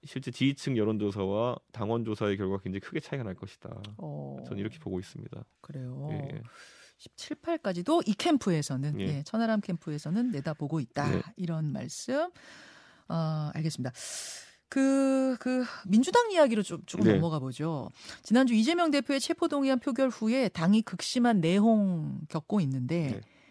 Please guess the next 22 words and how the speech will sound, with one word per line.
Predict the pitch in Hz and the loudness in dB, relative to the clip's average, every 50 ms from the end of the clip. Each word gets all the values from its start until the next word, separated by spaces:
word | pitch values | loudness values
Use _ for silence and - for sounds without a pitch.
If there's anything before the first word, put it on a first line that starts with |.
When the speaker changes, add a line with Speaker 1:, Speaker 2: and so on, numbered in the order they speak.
| _ _ _ _ _ _ _ _ _ _ _ _ _ | _ _ _ _ _ _ _ _ _ _ _ _ _
Speaker 2:
이탈표를 | 185 185 - _ - - 349 370 370 - - 349 339 349 | 0 0 0 _ -2 2 2 2 2 4 2 4 4 4
색출하겠다는 | 330 - - - - 294 311 302 285 277 - - 247 240 233 | 2 -2 -6 -10 0 2 2 4 4 0 0 2 4 4 6
움직임에 | 190 180 180 175 190 180 190 185 180 170 | 6 6 4 4 2 2 2 2 2 2
대해서 | 165 160 160 170 220 - | 0 0 0 0 0 0
이재명 | 170 196 - 220 202 202 185 | 0 2 4 4 4 4 4
대표가 | 175 165 - - 175 165 208 220 233 240 - _ _ _ _ _ _ _ | 2 0 -2 -4 -2 0 2 2 2 0 -2 _ _ _ _ _ _ _
주말 | - - 185 190 185 | -2 2 2 2 2
사이에 | 180 190 175 170 202 226 233 - | 2 0 0 0 0 0 0 0
에스엔에스를 | - 160 - - 226 214 202 180 - 208 220 | -2 0 2 4 4 4 2 2 0 -2 -2
올렸어요. | 180 135 135 139 127 - - 139 135 143 147 151 180 156 - - | 0 0 -2 -4 -4 -6 -8 -6 -6 -6 -6 -6 -8 -10 -14 -16
자제하라는 | - - 147 139 - 190 185 175 170 156 156 151 156 156 - _ _ _ - 226 214 190 170 165 151 139 | -12 -10 -6 -2 -2 0 0 0 0 -2 -4 -6 -8 -10 -14 _ _ _ -4 -2 0 0 2 0 0 0
이제 | 139 131 131 | -2 -4 -4
이런 | - - 165 170 160 139 | -4 -2 0 0 0 0
에스엔에스. | 123 131 - 135 131 127 - - - - - - - | -2 -4 -4 -6 -6 -6 -6 -8 -12 -16 -16 -18 -6
되게 | - 220 147 151 | -4 0 2 4
내용이 | 156 170 185 202 226 | 4 4 4 4 2
좀 | 226 254 262 | 2 -2 -4
수습될 | - 302 - 330 - - 262 240 | -6 -6 -8 -2 0 0 0 0
걸로 | - 190 165 175 | 0 -2 -2 -2
보세요. | 180 175 151 - 143 139 143 170 | -2 -2 -4 -4 -4 -4 -4 -4
어떻게 | 196 - - - 214 | -6 -6 -8 -8 -6
보세요? | 208 156 - - 165 175 | -6 -8 -10 -10 -10 -10